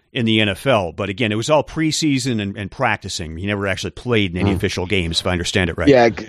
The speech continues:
Speaker 2: yeah, 'cause the way the N F L works, for our fan, for our listeners that aren't fans of pro football,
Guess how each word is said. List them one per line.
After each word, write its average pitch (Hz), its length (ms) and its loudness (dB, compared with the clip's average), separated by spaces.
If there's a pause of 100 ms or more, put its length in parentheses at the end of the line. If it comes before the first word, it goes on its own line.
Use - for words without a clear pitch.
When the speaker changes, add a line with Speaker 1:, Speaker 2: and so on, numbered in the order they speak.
(120)
Speaker 2:
yeah, 131 380 6
'cause 123 160 -6
the 151 80 4
way 160 180 6
the 143 160 6
N 139 80 4
F 127 180 0
L 123 220 2
works, 107 420 -4
for 110 180 -2
our 107 100 2
fan, 107 340 -2
for 113 180 -2
our 110 80 2
listeners 107 280 -2
that 104 100 0
aren't 101 200 -2
fans 98 320 -2
of 85 100 -10
pro 98 180 0
football, 90 540 -2